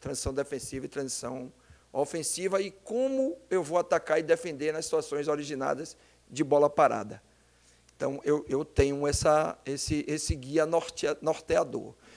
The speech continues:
Mas o que é que acontece na cultura do nosso, nosso futebol? Vou, vou dar o, um, alguns exemplos em clubes que eu passei. Eu fui, por exemplo, trabalhar no Cuiabá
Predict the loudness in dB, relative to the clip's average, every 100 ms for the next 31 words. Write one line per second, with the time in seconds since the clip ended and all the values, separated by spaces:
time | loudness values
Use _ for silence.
0 | -20 2 2 4 2 2 2 0 0 2
1 | 2 2 -2 -2 -2 -6 -8 -8 -4 2
2 | 2 2 -2 -2 -4 -6 -10 -8 -6 -6
3 | -6 -10 -10 -2 0 0 -8 _ _ -20
4 | -20 -20 -20 _ -8 -2 -2 0 -2 0
5 | 2 2 0 -4 -6 -6 -4 -2 -2 -2
6 | 2 4 4 0 -2 -4 -6 -4 -2 -2
7 | -2 -2 2 4 4 2 -2 -6 -4 -4
8 | -2 -2 -2 -4 -4 -2 0 -2 -4 -8
9 | -16 _ _ _ -4 -4 6 8 8 6
10 | 2 0